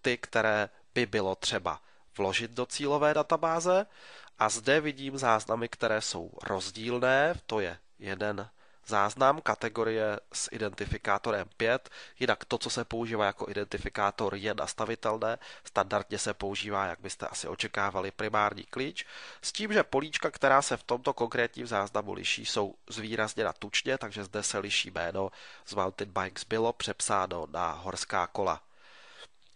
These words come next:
Eh, mohu si též vybrat, ze kterých řádků chci generovat změnový skript, takže například pokud to takto zaškrtnu, tak mi, eh, generuji změnový skript pouze z tohoto řádku, takže by tam měl být jeden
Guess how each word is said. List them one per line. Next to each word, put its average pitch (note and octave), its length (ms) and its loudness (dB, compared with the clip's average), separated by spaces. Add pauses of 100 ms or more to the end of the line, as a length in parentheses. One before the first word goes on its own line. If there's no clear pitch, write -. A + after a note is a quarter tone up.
(140)
Eh, G#2+ 240 0
mohu D3+ 240 2
si G#3+ 140 2
též A2 300 6
vybrat, C#3 460 2
ze B2 200 2
kterých C#3 380 -2
řádků G#2+ 460 0
chci - 380 0
generovat A#2 520 2
změnový A2+ 440 -2
skript, - 640 -2
takže G#2 300 -4
například G2+ 500 -2
pokud - 240 -10
to - 120 -6
takto - 300 -4
zaškrtnu, C#3+ 680 -2 (340)
tak D#3+ 200 4
mi, D3+ 180 0 (160)
eh, A#2 160 0
generuji B2+ 560 0
změnový A2+ 340 -2
skript - 280 -6
pouze G2+ 240 -6
z - 100 -4
tohoto A2+ 360 2
řádku, G2 360 -2
takže A2+ 180 -6
by G#2+ 80 -8
tam F#2+ 140 -2
měl G#2+ 180 -4
být G2 280 -14
jeden B2+ 320 0